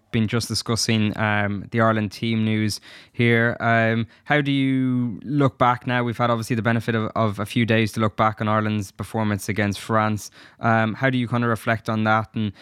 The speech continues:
and do you take as much positive signs from it now as you did maybe at the, at the final whistle on Sunday?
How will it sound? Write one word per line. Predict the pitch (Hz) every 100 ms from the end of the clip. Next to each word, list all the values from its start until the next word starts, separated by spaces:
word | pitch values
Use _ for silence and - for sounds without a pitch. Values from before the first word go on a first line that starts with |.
| - -
and | 113 110 98
do | -
you | 123
take | 110 120 113
as | 104
much | 113 - - - - -
positive | 131 120 120 107 - -
signs | 127 120 113
from | 120
it | 113
now | 113 113 113
as | 117 104
you | 110
did | 117 113
maybe | 113 110 113 107 - - _ -
at | 110 -
the, | 110 -
at | -
the | 110
final | 113 110
whistle | 107 107 107
on | 104
Sunday? | 113 110 104